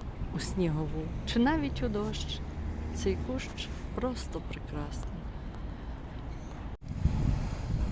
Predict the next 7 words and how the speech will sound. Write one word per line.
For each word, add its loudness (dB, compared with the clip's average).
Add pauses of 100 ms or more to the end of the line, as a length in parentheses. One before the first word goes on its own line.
(520)
Яке 8 (360)
сьогодні 8
синє 8
небо! 6 (1600)
Який 6 (140)
прекрасний 2 (240)
день. 4